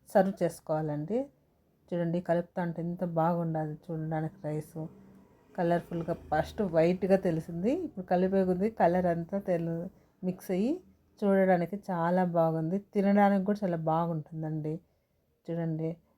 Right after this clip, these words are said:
మా పిల్లలకి ఈ రైస్ అంటే చాలా ఇష్టము. మేము ఇలాంటి వీడియోలు చేయాలంటే మీరు సబ్స్క్రైబ్ చేయండి,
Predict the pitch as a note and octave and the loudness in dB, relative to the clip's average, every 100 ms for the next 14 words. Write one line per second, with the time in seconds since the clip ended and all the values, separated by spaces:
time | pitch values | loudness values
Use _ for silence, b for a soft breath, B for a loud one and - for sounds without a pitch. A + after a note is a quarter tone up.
0 | _ F3+ F3 - F#3+ G3 F#3 F#3 F3 E3 | _ -2 -2 0 2 4 2 -2 -4 0
1 | F3 F#3 E3 F3 F3+ - E3+ E3 F3+ F#3 | -2 -2 -6 -8 -8 -4 0 2 4 2
2 | E3 - E3 E3+ A#3 D#4+ _ _ _ _ | 0 -6 -10 -4 -2 -4 _ _ _ _
3 | - F#3 F3+ F#3 G3+ F#3 F3+ F3+ E3 E3+ | -4 0 2 2 4 4 4 2 -4 2
4 | F#3+ F#3+ F#3 F3+ F3 E3+ D#3+ - F3 E3+ | 2 2 0 -2 0 0 -2 -6 -4 -2
5 | E3+ E3 F3 F3 _ _ - D#3 - - | -4 -4 -6 -8 _ _ -6 -6 -4 -4
6 | F#3 F#3 - D#3+ D#3 D3+ D#3 | -4 -4 -8 -4 -4 -2 -4